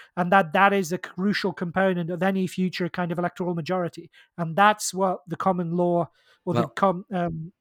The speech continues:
Speaker 1: that's what the new kind of Catholic right is basing its hopes on, not on
Speaker 2: Well,
Speaker 1: kind of
Speaker 2: I,
Speaker 1: Orbanism.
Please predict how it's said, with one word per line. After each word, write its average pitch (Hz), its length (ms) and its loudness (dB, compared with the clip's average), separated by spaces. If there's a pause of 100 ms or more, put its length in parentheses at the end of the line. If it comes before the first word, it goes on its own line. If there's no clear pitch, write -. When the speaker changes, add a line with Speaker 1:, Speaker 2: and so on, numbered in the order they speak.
(580)
Speaker 1:
that's 220 280 4
what 202 160 0
the 185 100 -2
new 190 320 0
kind 185 180 -2
of 170 60 -2
Catholic 180 340 0
right 180 300 2
is 156 160 -4
basing 185 380 -2
its 160 160 -6
hopes 185 280 -2
on, 160 200 -18 (340)
not 190 260 4
on 190 120 4
Speaker 2:
Well, 175 80 -2
Speaker 1:
kind 180 320 2
of 151 120 -2
Speaker 2:
I, 180 40 2
Speaker 1:
Orbanism. 143 420 2